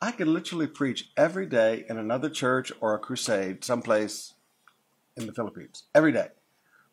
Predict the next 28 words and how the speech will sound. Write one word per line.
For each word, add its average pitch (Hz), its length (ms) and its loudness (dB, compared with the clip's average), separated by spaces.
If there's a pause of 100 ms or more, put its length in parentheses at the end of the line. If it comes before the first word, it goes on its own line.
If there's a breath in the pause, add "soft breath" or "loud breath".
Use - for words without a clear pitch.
three 180 180 2
hundred 170 260 2
sixty-five 143 460 0
days 104 220 -4
a 95 60 -10
year. 62 180 -14 (180)
Th-, - 140 -4
there's 170 240 0
a 185 80 4
wide 202 320 -2
open 117 260 -4
door. 135 300 -6 (800)
But - 80 -20
then 151 100 -4
what 190 160 0
happens 185 540 -6 (200)
to 160 100 -8
the 147 180 -2 (320)
flock 143 360 2
of 131 100 -4
which 143 180 -4
the 135 100 -4
Holy 139 280 -4
Spirit - 360 -6
made 139 280 -4
me 196 480 -4 (140)
an 113 140 -10
overseer? 90 540 -12